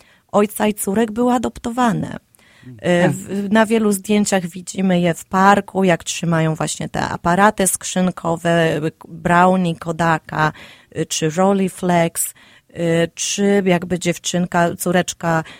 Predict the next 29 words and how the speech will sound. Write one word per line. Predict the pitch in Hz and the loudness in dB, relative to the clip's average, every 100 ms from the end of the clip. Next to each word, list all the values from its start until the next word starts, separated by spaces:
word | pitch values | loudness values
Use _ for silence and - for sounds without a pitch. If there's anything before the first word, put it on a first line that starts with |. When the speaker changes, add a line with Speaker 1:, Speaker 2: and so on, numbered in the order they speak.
| _ - | _ -10
Speaker 1:
y, | 170 165 165 | -2 2 2
śpiąca, | 160 - - 190 190 208 208 - 196 185 185 - - _ | 2 -2 0 2 4 4 2 0 4 4 4 -2 -16 _
y, | - 180 165 | -2 0 0
czy | - | -2
bawiąca | 175 185 180 185 185 170 | 2 4 6 2 2 -2
się | - 165 | -2 -4
z | - | -4
kotkiem, | - 196 202 151 190 180 180 180 | -2 -2 -2 -4 2 2 4 2
Speaker 2:
Kotkiem. | 175 175 | 0 -2
Speaker 1:
y, | 113 165 165 | -2 -2 -2
z | - | -2
lalkami. | 165 147 - - 190 190 190 180 180 - - _ _ _ - | -2 -2 -6 0 2 4 2 2 0 -4 -20 _ _ _ -2
Y, | 180 175 180 180 | 0 2 2 0
no, | 165 196 220 220 220 214 | 0 4 4 4 4 2
y, | 226 214 208 208 202 202 | 2 2 2 2 0 -4
są | - 233 320 | -4 -2 -4
to | - | -4
takie | - 277 254 | -8 -4 -6
chwytające | - 240 - 233 233 262 - 269 | -6 -8 -4 0 2 2 0 -2
za | 233 226 | 0 0
serce, | - 214 233 240 254 | 0 0 0 0 -2
bardzo | 214 226 214 - | 2 2 2 2
artystyczne, | 214 208 208 - - 214 214 220 202 | 2 0 -2 -2 -2 -4 -4 -2 -2
piękne | 196 214 240 - 226 | -2 -2 -2 -2 0
kompozycje, | 208 208 202 208 - 190 | 2 0 0 -4 -4 -2
bo | 190 | 0
mimo | 196 220 220 | 2 2 0
tego, | 220 196 190 | -4 -4 -2
że | 180 185 | 0 0